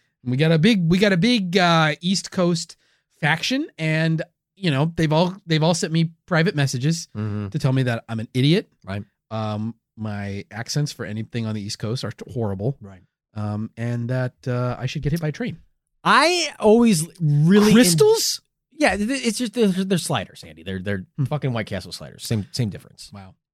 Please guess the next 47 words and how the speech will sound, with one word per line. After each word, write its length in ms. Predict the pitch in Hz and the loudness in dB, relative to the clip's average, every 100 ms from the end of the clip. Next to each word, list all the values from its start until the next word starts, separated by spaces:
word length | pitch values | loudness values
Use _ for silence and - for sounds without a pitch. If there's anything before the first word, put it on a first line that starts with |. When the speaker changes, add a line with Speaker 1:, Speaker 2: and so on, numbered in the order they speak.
| _ | _
Speaker 1:
I 140 | 135 233 | -2 0
never 180 | 277 254 | 2 4
ate 120 | 226 | 2
at 80 | 143 | 2
White 200 | 156 165 | 0 0
Castle 340 | 151 127 - | -2 -2 -4
because 260 | 107 107 110 | -8 -8 -8
my 100 | 110 | -8
dad 300 | 104 123 131 | -6 -4 -2
always 260 | 104 101 | -4 -10
used 140 | 104 - | -16 -20
to 60 | 151 | -20
say, 300 | - 113 104 | -12 -8 -2
"Oh, 100 | 165 | 0
you 140 | 147 | 2
know 60 | 127 | 0
why 80 | |
they 80 | 117 | -2
call 120 | 110 113 | -4 -6
'em 60 | |
sliders? 600 | - 135 147 123 107 - _ _ _ _ _ _ _ 101 | -6 0 0 0 -4 -10 _ _ _ _ _ _ _ _
Gives 120 | 113 | -8
you 60 | 104 | -6
diarrhea." 500 | 104 123 156 139 127 | -6 -2 0 0 -2
<laughs> 60 | - - - 156 | -6 -14 -20 -2
Speaker 2:
It's, 160 | 165 147 | 0 2
he 120 | 143 | 4
Speaker 1:
What? 120 | 170 | 6
Speaker 2:
was, 180 | 160 151 | 6 6
he 140 | 143 | 6
was 180 | 190 147 | 6 6
very 220 | 135 156 139 | 4 4 4
correct. 420 | 156 92 - - | 2 -2 -4 2
Speaker 1:
Yeah, 160 | 185 320 | 4 6
everybody 380 | 196 240 220 220 | 6 6 6 6
else 220 | 262 262 | 6 4
has 240 | 196 175 | 2 2
said, 160 | 185 175 | 4 4
"Yeah, 160 | 214 240 | 4 4
it's 140 | - | 2
right. 200 | 208 220 | 2 2
You 80 | 147 | 2
get 120 | 165 | 0
diarrhea." 380 | 160 147 220 147 | 2 2 2 4
Speaker 2:
Yeah, 180 | 165 185 | 4 6
I 80 | 185 | 6
got, 180 | 180 | 4